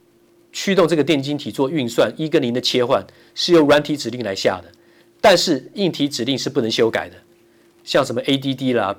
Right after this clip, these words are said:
push 啦、P O P、pop 这些指令，啊，每一家都用，每一家的厂牌都会，一定，一定会有硬体指令。那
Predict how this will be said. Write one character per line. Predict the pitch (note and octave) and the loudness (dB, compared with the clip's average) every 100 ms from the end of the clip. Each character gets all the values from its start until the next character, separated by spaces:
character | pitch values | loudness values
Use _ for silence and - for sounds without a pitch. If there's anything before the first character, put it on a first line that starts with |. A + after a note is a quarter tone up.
| - | -2
push | - - A2 | -2 -2 -6
啦、 | G2+ F#2 | -10 -10
P | - A#2+ | -4 0
O | A#2+ | 0
P、 | A#2+ A2+ | -2 -10
pop | - G2 - | -4 -6 -4
这 | A#2 | -4
些 | B2+ | -4
指 | A#2 F#2+ G2 | -4 -8 -10
令， | F#2+ _ _ _ _ _ _ | -12 _ _ _ _ _ _
啊， | A#2 G#2 | -2 -2
每 | B2 B2 | -2 -2
一 | E3 | 0
家 | D3+ C#3 | 4 4
都 | C3+ B2+ | 4 2
用， | C3+ G2 A#2 | 2 -4 -8
每 | A#2+ | -8
一 | |
家 | C3 D3+ | 0 0
的 | C3+ B2+ - - _ | 2 -4 -8 -18 _
厂 | - A2+ | -8 -4
牌 | A2+ A#2 | -2 -2
都 | C#3 | 0
会， | C3+ - | 0 -2
一 | C#3 | -4
定， | E3 D#3+ | -4 -2
一 | D#3+ | -2
定 | F#3+ F#3 | 0 -2
会 | E3 B2+ | 2 0
有 | D3+ | -2
硬 | A#2+ | -6
体 | A#2+ | -8
指 | A#2 G#2 | -8 -8
令。 | G#2+ - - - - - - - - | -8 -10 -20 -20 -20 -20 -20 -20 -2
那 | E3 B2 | 0 0